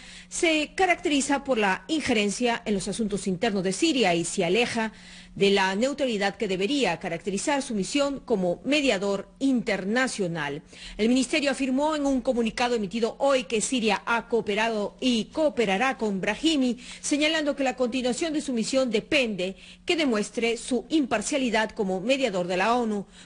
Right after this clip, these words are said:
comprometiéndose con la aplicación de la Carta de las Naciones Unidas y las normas del derecho internacional,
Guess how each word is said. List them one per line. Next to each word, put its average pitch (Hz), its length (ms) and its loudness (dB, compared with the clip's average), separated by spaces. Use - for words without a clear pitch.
comprometiéndose 285 840 0
con 262 140 2
la 214 80 2
aplicación 196 500 -2
de 240 60 0
la 180 160 0
Carta 240 320 -2
de 208 100 0
las 190 140 -2
Naciones 185 420 -4
Unidas 220 480 0
y 170 60 -4
las 160 180 -6
normas 202 380 -2
del 202 160 -2
derecho 180 340 0
internacional, 196 720 -2